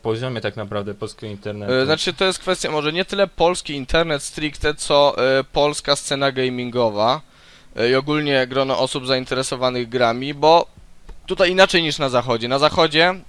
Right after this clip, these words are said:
Speaker 2: scena, powiedzmy, graczy jest dużo bardziej dojrzała. Chodzi mi o przedział wiekowy. Tam, wiesz, średnia, e, wiek, średni wiek gracza w Ameryce to jest powyżej osiemnastu lat, jeżeli się nie mylę. W Polsce, jeżeli da się zauważyć, to większość osób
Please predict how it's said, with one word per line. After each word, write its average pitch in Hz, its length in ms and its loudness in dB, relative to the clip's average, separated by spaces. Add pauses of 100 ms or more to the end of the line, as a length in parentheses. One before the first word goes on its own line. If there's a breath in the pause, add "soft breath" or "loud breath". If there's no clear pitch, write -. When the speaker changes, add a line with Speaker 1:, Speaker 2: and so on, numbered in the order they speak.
(320)
Speaker 2:
scena, 156 680 4
powiedzmy, 139 320 -4
graczy 143 480 4 (760)
jest 139 140 -4
dużo 143 160 0
bardziej 151 280 6
dojrzała. 147 320 4
Chodzi 151 220 -6
mi 160 100 0
o 147 60 0
przedział 135 320 -2
wiekowy. 107 400 -6 (480 loud breath)
Tam, 160 300 4
wiesz, 113 220 2
średnia, 175 680 4
e, 135 120 0
wiek, 151 380 -2
średni 190 340 0
wiek 165 160 2
gracza 151 340 2
w 151 40 -2
Ameryce 147 440 2
to - 120 -4
jest 135 140 -2
powyżej 135 400 0
osiemnastu 113 520 -6
lat, 107 200 -2
jeżeli 98 260 -8
się - 160 -6
nie 110 120 -8
mylę. 127 340 -2 (500 loud breath)
W - 100 -12
Polsce, 151 640 6
jeżeli 143 280 0
da 135 100 2
się 147 120 -2
zauważyć, 131 520 2
to 127 100 -2
większość 135 380 -4
osób 135 360 -4